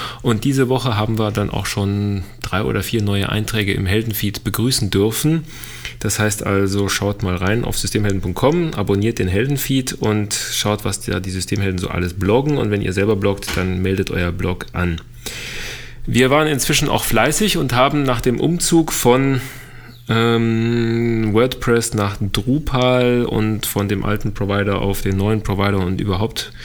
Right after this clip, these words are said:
ähm, die alten Folgen wieder ausgepackt. Jetzt sind alle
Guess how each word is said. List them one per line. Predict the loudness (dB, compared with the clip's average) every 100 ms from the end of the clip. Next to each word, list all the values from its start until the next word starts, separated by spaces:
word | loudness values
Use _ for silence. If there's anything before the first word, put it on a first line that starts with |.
| -12 -12 -6
ähm, | 0 2 2 0 -2
die | 0
alten | 2 2 0
Folgen | 0 2 2 2
wieder | 0 0
ausgepackt. | 0 0 0 0 0 -2
Jetzt | -4 -2
sind | -2 0
alle | 2 4 4 2 -2